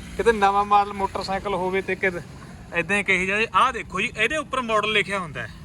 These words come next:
ਆਹ ਮਾਡਲ ਇਹਦੇ ਉੱਪਰ ਲਿਖਿਆ ਹੋਇਆ ਬਾਈ, ਅੱਠ ਮਾਡਲ ਹੈ ਇਹ, ਅੱਠ।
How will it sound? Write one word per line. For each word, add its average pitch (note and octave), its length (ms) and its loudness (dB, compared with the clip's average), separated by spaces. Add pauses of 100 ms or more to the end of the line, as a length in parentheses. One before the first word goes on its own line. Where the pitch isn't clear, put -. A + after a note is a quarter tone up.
(1000)
ਆਹ G#3 220 6
ਮਾਡਲ F3 420 -2
ਇਹਦੇ F3 240 -2
ਉੱਪਰ F3 460 -2
ਲਿਖਿਆ E3 340 4
ਹੋਇਆ C3+ 200 0
ਬਾਈ, D3+ 220 -2 (1040)
ਅੱਠ - 240 -2
ਮਾਡਲ F3+ 380 2
ਹੈ B2+ 80 2
ਇਹ, G3+ 160 6
ਅੱਠ। - 240 -4